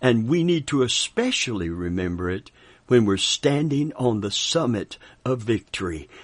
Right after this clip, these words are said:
on the pinnacle of victory. And remember, it's God who got us there and not we ourselves. <laughs> Hallelujah. Paul talked about having no confidence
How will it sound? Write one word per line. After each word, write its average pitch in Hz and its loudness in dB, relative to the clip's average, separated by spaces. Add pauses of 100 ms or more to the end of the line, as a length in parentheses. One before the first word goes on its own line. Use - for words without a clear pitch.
(240)
on 127 4
the 101 2
pinnacle 110 0 (260)
of 107 2
victory. 107 -2 (480)
And 123 2
remember, 104 2 (380)
it's 127 0
God 104 -2 (240)
who 101 -4
got 107 2
us 92 -4
there 78 -6 (320)
and 85 -4
not 107 -2
we 90 -4 (300)
ourselves. 95 -4 (140)
<laughs> - -20
Hallelujah. 127 -2 (580)
Paul 131 4
talked 110 4
about 104 4
having 104 2
no 113 6
confidence - -2